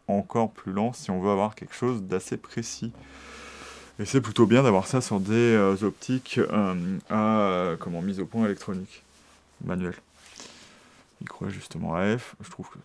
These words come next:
bah, c'est pas intéressant normalement, c'est censé être, euh, voilà, confirmation info objectif, oui. Alors ça,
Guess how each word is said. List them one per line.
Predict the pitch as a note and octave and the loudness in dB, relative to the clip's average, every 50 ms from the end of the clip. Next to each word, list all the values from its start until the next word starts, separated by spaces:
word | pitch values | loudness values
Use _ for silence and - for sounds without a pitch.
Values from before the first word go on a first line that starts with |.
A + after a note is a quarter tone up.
| _ | _
bah, | - C3+ | -18 -18
c'est | - - | -14 -10
pas | - - | -6 -6
intéressant | - - - D2+ F#2+ - A2+ | -4 -4 -4 -4 -4 -4 -2
normalement, | A2+ G#2+ F#2 F#2 F#2+ G2 A2 | -2 0 0 0 -2 -4 -4
c'est | - - - | -6 -10 -12
censé | - - - - - - - - - - | -12 -12 -12 -12 -12 -12 -12 -12 -10 -8
être, | G2 F#2+ F#2+ - - - | -8 -8 -8 -10 -12 -10
euh, | G2 F2+ F2+ F#2 - - - | -8 -8 -8 -8 -10 -10 -10
voilà, | - F2+ F2+ G2 A2 - - | -10 -8 -6 -6 -8 -8 -10
confirmation | - - F#2 - G2+ F#2 F#2 - - - - - - | -14 -12 -10 -8 -8 -8 -8 -8 -12 -14 -12 -10 -10
info | F#2+ F#2+ - - - _ | -12 -10 -12 -16 -14 _
objectif, | - G2 F#2 F#2+ F#2+ - - - - - - B2 C3+ - - - - - - - | -12 -12 -10 -12 -12 -14 -14 -18 -16 -12 -12 -12 -12 -12 -16 -20 -20 -18 -10 -6
oui. | F#2+ G2 B2 - - - - - - - - - | -6 -6 -6 -8 -10 -14 -18 -20 -20 -12 2 4
Alors | A2 G#2 | 4 4
ça, | - - - C3+ D3 E3+ | 6 6 8 8 8 8